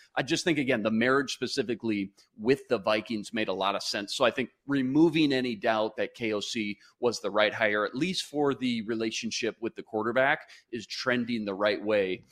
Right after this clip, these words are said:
after just one game. Again, not a ton to glean off of X's and O's wise, but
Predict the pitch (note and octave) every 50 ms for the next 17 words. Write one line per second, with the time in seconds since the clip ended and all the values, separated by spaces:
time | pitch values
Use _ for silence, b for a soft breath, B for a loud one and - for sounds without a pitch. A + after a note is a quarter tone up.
0 | b b b b b G#2 G#2 - - G#2+ G#2+ F#2+ - B2 A2 - - A2 A#2 A#2
1 | A2+ A2+ A2+ B2+ A#2+ A2+ A2+ A#2 - E3 E3+ F3 D#3 A#2 A2+ B2+ E3 A3 B3+ B3
2 | - - - D3+ D#3+ F3+ E3+ E3+ C#3+ C3+ D#3+ D#3+ D#3+ D#3 D3+ D#3 - F3 E3 D3
3 | - - B2 - - - C#3 A#2+ - A#2 G2 F2+ F#2+ A#2 D3+ E3 D#3+ E3+ F#3+ G3
4 | G3+ G3+ G3+ - - - C#3 B2